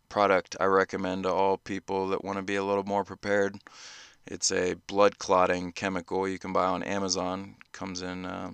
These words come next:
different forms, usually just a sponge, though, that you kinda shove into a wound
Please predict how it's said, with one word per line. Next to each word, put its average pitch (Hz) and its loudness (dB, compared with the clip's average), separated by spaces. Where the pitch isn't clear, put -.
different - -8
forms, 92 -4
usually 95 -4
just 92 -4
a 85 -2
sponge, 92 0
though, 90 -4
that 92 -12
you 95 -14
kinda 95 -10
shove 98 -2
into 95 -6
a 95 -2
wound 98 -6